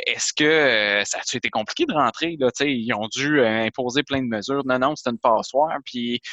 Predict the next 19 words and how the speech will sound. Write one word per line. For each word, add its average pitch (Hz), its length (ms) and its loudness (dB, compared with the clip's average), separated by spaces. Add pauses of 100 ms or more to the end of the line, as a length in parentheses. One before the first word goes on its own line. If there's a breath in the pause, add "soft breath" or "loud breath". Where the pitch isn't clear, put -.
(220 loud breath)
même 131 240 0
rapidement, 131 400 0
on 175 60 2
vous 139 60 -4
dirait 135 220 -2
qu'ils - 140 -10
voulaient 131 160 2
se 120 60 -6
débarrasser 120 500 0
de 151 40 -2
nous 131 200 0
autres, 156 160 0
puis « - 100 -16
Dépêchez-vous 131 600 2
à, 113 160 4
à 117 200 0
sortir 151 480 0
de 123 60 -2
l'aéroport », 104 600 2